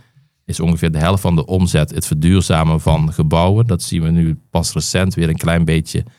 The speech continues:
aantrekken. Maar, eh, ja, het zou mij niet verbazen als zo'n aandeel dan, eh, ja, opeens een fors herstel kan inzetten. Want, eh, als je kijkt naar de, ja, forward K W, dan hebben we het ongeveer over dat je tien keer de winst betaalt.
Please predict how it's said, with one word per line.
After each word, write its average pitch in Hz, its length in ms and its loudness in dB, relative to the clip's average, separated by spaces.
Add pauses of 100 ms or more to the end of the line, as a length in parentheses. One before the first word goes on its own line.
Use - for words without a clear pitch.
(280)
aantrekken. 98 680 0 (380)
Maar, 82 440 2
eh, 87 100 0
ja, 85 100 4
het 82 100 0
zou 85 160 2
mij 85 120 4
niet 90 180 4
verbazen 82 400 2
als - 140 -4
zo'n 87 260 2
aandeel 78 440 0
dan, 78 360 0
eh, 78 260 2
ja, 78 320 0
opeens 80 440 -2
een 82 100 0 (120)
fors 87 240 -2
herstel 87 420 0
kan 80 200 -2
inzetten. 76 580 0 (440)
Want, 78 380 0
eh, - 80 -2
als 69 140 -2
je - 100 -2
kijkt 80 240 -2
naar 78 200 2
de, 76 400 2
ja, 76 200 2 (280)
forward 87 440 2
K - 40 -12
W, 80 220 0
dan 82 280 2
hebben 78 100 2
we 80 60 -2
het 80 100 0
ongeveer 82 380 0
over 82 220 0
dat 82 160 -2
je - 120 -6
tien 87 200 2
keer 78 160 0
de 80 100 2
winst 87 260 2
betaalt. 95 540 0